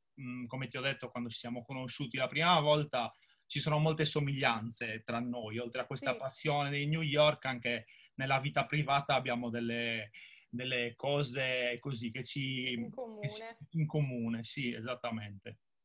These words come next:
Speaker 1: Ti dico soltanto una cosa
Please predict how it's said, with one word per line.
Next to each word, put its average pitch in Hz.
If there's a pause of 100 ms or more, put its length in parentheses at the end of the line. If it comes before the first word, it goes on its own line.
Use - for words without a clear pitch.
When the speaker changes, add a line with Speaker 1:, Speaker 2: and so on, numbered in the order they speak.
(480)
Speaker 1:
Ti 180
dico 208
soltanto 214
una 151
cosa 147